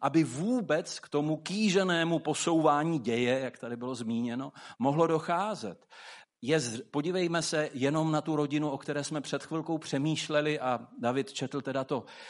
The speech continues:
ehm, prohlášení. Ta, eh, různost mezi, eh, mužem a ženou, která se tak někdy napůl možná žertem metaforicky označuje tím rčením,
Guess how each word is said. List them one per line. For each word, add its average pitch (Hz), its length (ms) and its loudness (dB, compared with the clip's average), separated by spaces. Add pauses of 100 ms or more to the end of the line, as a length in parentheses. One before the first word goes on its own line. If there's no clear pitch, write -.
(220)
ehm, 110 360 0
prohlášení. 123 840 -2
Ta, 123 300 2 (360)
eh, 104 420 -2 (840)
různost 185 680 2
mezi, 160 400 2
eh, - 340 -10 (240)
mužem 147 400 0
a 180 100 2
ženou, 160 440 4
která 139 340 4
se 143 140 -2
tak 135 180 0
někdy 127 400 0 (160)
napůl 113 440 -6
možná 107 340 -6
žertem 110 380 -4
metaforicky 123 800 -2 (240)
označuje 123 640 -2
tím 123 240 -2
rčením, 131 680 -2